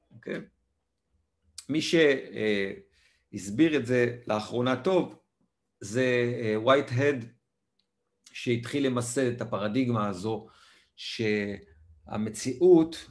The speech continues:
הפיזיקה, היא לא, אה, היא לא אטומים, אלא יחסים בין אטומים, הם שיוצרים, אה, את הטבע, היחסים בין, בין החלקיקים,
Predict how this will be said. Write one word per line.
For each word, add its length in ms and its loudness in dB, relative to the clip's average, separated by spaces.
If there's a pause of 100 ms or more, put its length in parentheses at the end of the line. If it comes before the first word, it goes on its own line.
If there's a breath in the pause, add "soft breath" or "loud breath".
הפיזיקה, 880 -2
היא 200 0
לא, 580 4 (320)
אה, 60 -12
היא 220 -4
לא 300 -2
אטומים, 560 0 (480)
אלא 180 -4
יחסים 760 0
בין 160 2
אטומים, 560 -8 (440)
הם 140 0
שיוצרים, 1000 0 (400 loud breath)
אה, 380 -2
את 120 -4
הטבע, 460 -2
היחסים 920 0
בין, 360 -2 (300 loud breath)
בין 200 2
החלקיקים, 760 -4